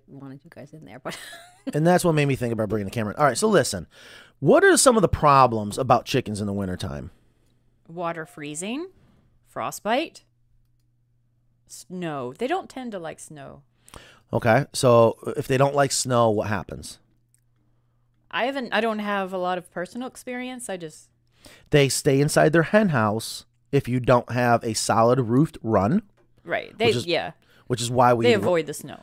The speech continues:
Speaker 2: which is why we love having a solid roofed run. Keeps the
Speaker 3: Mm-hmm.
Speaker 2: snow out. Um, and also with that run, you have sidewalls typically.
Speaker 3: Mm-hmm.
Speaker 2: So you can add the Carolina Coops Storm Shields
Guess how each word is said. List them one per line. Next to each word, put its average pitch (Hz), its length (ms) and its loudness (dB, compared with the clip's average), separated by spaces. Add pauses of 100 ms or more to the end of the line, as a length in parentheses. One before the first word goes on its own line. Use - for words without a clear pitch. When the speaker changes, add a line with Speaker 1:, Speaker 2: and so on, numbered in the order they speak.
(140)
Speaker 2:
which 107 140 -4
is 113 100 -4
why 113 200 4
we 117 180 0
love 113 380 2
having 117 320 0
a 104 40 -6
solid 110 400 2
roofed 110 300 -4
run. 110 420 0 (260)
Keeps 117 180 -4
the 117 60 -4
Speaker 3:
Mm-hmm. - 120 -4
Speaker 2:
snow 117 240 4
out. 123 260 0 (1120)
Um, 123 300 4
and 131 100 -2
also 170 340 4
with 185 300 2
that 135 180 6
run, 117 280 2
you 113 100 -2
have 104 140 0
sidewalls 127 680 2
typically. 127 520 -2 (200)
Speaker 3:
Mm-hmm. 214 260 -16
Speaker 2:
So - 140 -4
you 131 180 2
can 123 160 -2
add 123 420 2 (140)
the 120 100 -4
Carolina 123 460 2
Coops 127 320 -4
Storm 120 320 0
Shields 123 540 2